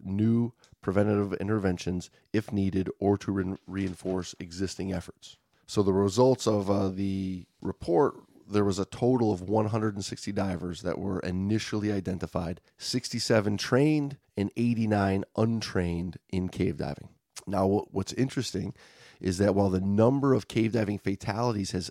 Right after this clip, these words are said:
steadily fallen over the last three decades, the proportion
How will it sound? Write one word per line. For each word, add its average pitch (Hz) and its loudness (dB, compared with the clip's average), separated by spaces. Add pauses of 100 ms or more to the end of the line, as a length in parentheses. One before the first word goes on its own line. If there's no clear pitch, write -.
steadily 123 -2
fallen 113 2
over 92 -4
the 92 -2
last 87 -6
three 92 -4
decades, 82 -6 (320)
the 92 -2
proportion 98 0